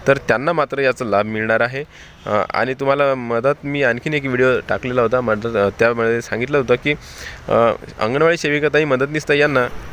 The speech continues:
जे की कोविड नाईन्टीनमध्ये मरण पावल्या होत्या किंवा मग, अ, त्यांची सेवा त्या, अ, काळामध्ये त्यांनी दिलेली होती डॉक्टरांच्या सोबत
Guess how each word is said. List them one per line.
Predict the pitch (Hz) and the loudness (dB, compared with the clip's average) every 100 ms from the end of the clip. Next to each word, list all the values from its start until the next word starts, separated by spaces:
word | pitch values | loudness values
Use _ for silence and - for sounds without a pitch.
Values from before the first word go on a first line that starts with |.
| - 110 | -6 0
जे | 123 160 | 4 4
की | - | 2
कोविड | 180 - 135 143 185 151 - - | -6 -2 2 4 4 0 -14 -12
नाईन्टीनमध्ये | 104 101 117 131 190 185 170 160 | -4 -2 -2 -4 -6 -2 -2 0
मरण | 131 123 | 2 2
पावल्या | 117 104 104 | 0 -2 0
होत्या | 101 107 135 - - - - | -4 -2 -4 -4 -20 -20 -4
किंवा | 117 120 | 2 2
मग, | 123 127 120 | 4 2 4
अ, | 117 110 117 - | 2 2 -4 0
त्यांची | 110 113 127 | 0 0 -4
सेवा | - 110 117 139 | -2 2 2 2
त्या, | 135 127 | 2 2
अ, | 127 123 113 - | 2 0 -2 2
काळामध्ये | 107 123 123 120 | 2 2 0 0
त्यांनी | 113 120 | 0 0
दिलेली | 107 110 139 | -4 -2 2
होती | 147 123 127 131 | 2 0 -2 2
डॉक्टरांच्या | 110 - 104 117 120 | 2 2 -2 0 0
सोबत | - 110 117 | 0 0 2